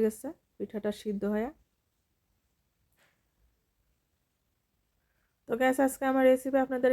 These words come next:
কীরকম লাগলো কমেন্টে জানাবেন। যদি আমার রেসিপিটা আপনাদের ভালো লেগে থাকে, আপনারা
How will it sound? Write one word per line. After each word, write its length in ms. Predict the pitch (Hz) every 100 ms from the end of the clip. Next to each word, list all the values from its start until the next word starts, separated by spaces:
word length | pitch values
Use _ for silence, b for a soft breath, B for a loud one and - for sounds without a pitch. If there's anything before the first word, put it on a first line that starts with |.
| 247
কীরকম 340 | 202 196 226 226
লাগলো 200 | 226 233 226
কমেন্টে 340 | 208 202 208 220
জানাবেন। 360 | 220 220 226 277 - _ _ _ _ _ _ _
যদি 160 | - 220 220
আমার 120 | 226 220
রেসিপিটা 380 | 226 240 247 254
আপনাদের 280 | 247 247 247 240
ভালো 160 | 220 220 240
লেগে 180 | 240 247
থাকে, 200 | 247 247 262
আপনারা 260 | 220 214